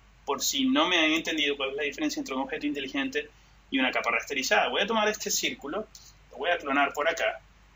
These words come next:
y le voy a cambiar este color, lo voy a poner un verde, y lo voy a transformar y lo voy a hacer más pequeño. Y presiono Enter.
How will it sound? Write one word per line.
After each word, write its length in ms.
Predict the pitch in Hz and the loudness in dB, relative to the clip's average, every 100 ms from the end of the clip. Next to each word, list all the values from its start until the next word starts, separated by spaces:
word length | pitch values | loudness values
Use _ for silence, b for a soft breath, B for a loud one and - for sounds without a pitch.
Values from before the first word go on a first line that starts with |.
| - - | -18 -12
y 60 | |
le 80 | 120 | -6
voy 140 | 123 | -2
a 80 | 160 | -2
cambiar 420 | 160 147 151 147 143 | -2 -2 2 2 2
este 1040 | 143 - 147 143 139 139 135 131 131 127 - | -2 -4 -2 0 0 -2 -2 -2 -4 -8 -10
color, 380 | - 139 139 135 | -6 -2 -2 -2
lo 80 | 151 | -4
voy 140 | 123 | -4
a 60 | 117 | -6
poner 300 | 127 127 127 | -6 -6 -2
un 160 | 127 | -2
verde, 340 | 131 120 120 180 - - - - - _ - - - - - - - - - | -2 -4 -6 -12 -14 -20 -20 -20 -20 _ -20 -20 -20 -20 -20 -20 -20 -20 -14
y 80 | 127 | -8
lo 80 | |
voy 120 | 120 120 | -4 -4
a 20 | |
transformar 460 | 131 131 131 131 | -4 -4 -4 -4
y 60 | 127 | -4
lo 80 | 117 | -8
voy 100 | 107 | -10
a 60 | |
hacer 180 | - 107 | -10 -12
más 160 | 101 101 | -14 -14
pequeño. 400 | 131 190 202 - - - - - - - - - - - - - - - | -8 -6 -6 -8 -14 -20 -20 -20 -20 -20 -20 -20 -20 -20 -20 -18 -16 -14
Y 60 | |
presiono 380 | - 123 - 139 | -12 -10 -2 0
Enter. 240 | 151 - | -2 -4